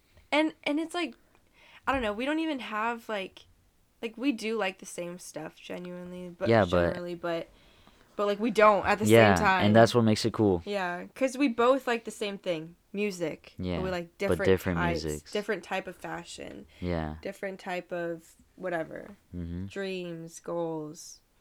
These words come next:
Speaker 1: But they're all, like, very creative.
Speaker 2: Mm-hmm. Yeah.
Speaker 1: I think we're cool.
Speaker 2: We're so cool.
Speaker 1: We are cool.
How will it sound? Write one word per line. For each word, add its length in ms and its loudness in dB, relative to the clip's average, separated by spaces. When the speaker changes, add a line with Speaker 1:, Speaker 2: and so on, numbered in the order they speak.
Speaker 1:
But 260 -8
they're 200 -12
all, 280 -10
like, 220 -12
very 320 -12
creative. 540 -18
Speaker 2:
Mm-hmm. 280 -8
Yeah. 220 -4
Speaker 1:
I 60 -12
think 240 -8
we're 60 -6
cool. 580 -10
Speaker 2:
We're 180 -2
so 280 2
cool. 380 2
Speaker 1:
We 60 -4
are 140 -6
cool. 420 -14